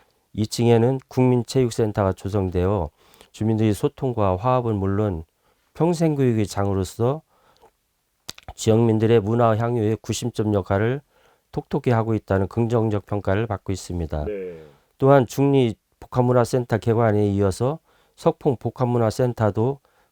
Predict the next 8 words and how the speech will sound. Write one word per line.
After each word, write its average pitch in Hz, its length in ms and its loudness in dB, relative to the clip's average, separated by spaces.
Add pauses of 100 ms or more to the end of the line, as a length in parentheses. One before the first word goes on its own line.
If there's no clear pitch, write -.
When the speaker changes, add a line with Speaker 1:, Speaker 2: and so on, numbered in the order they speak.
Speaker 1:
마침내 120 520 2
지난 110 340 0
칠월 131 280 -2
개관해서 107 720 -2 (420)
운영 123 340 4
중에 107 260 2
있고요. 92 560 0
Speaker 2:
네. 120 260 -12